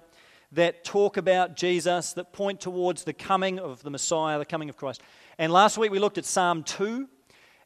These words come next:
and the way in which that psalm talks about Jesus as the King. And I discovered something very important in the process of preaching last week, and that is that most of you are insanely tired,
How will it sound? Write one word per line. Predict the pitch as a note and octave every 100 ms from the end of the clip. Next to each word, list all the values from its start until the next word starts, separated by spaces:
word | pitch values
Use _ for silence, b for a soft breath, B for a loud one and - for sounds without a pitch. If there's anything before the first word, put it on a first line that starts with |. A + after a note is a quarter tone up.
| -
and | D#3+ D#3+
the | E3
way | E3 F#3
in | F#3
which | F#3+ -
that | G3
psalm | - F3 E3
talks | F3+ -
about | F#3 E3
Jesus | - F#3 F3+ F3 C#3+ -
as | F3+ E3
the | C3+
King. | - A3+ D#3+ b b
And | G3 F#3+
I | F#3+
discovered | F#3 - B3 C4+ -
something | A#3+ A#3 F#3
very | F3 B3 B3+ B3 B3
important | A3+ - A#3 A#3+ B3 A3+
in | G3+
the | F#3+
process | - G3+ G3+ G#3 G3
of | F3+
preaching | - A3 F#3+ A3
last | A3+ A3 -
week, | B3+ C4 b b
and | F3 F#3 F#3+
that | A3+
is | A#3 G3
that | G3+
most | G3+ G#3 -
of | F#3
you | G3+ G#3
are | F#3+
insanely | E3 D#3 G3+ F#3+ F3
tired, | D#3+ E3 D#3 A#2